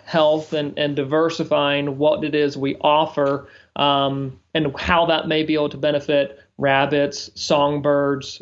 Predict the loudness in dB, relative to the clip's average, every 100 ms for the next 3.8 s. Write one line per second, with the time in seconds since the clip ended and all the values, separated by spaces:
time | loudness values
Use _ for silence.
0 | -2 0 0 -2 -8 _ -16 -16 -12 -2
1 | 2 4 4 2 2 2 2 0 -2 -8
2 | -18 -20 -20 _ _ -4 0 2 2 2
3 | 0 -2 -6 -2 -2 -2 -4